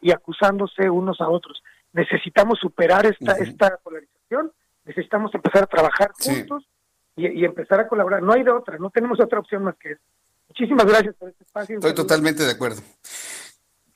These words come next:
Speaker 2: Gracias, Carlos Juárez. Es Carlos Juárez, director de este Instituto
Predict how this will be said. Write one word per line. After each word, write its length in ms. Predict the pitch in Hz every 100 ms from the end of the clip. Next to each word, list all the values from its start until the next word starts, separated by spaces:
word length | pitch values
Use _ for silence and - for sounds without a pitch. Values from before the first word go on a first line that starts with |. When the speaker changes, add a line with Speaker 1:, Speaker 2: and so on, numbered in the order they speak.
| 123
Speaker 2:
Gracias, 460 | 123 170 165 143 131
Carlos 320 | 147 143 131
Juárez. 540 | 143 139 127 - -
Es 280 | 147 151 -
Carlos 300 | - 147 139
Juárez, 520 | - 208 233 - 170
director 480 | 147 135 131 160 160
de 160 | 143 151
este 220 | 147 170
Instituto 680 | 139 131 127 151 151 160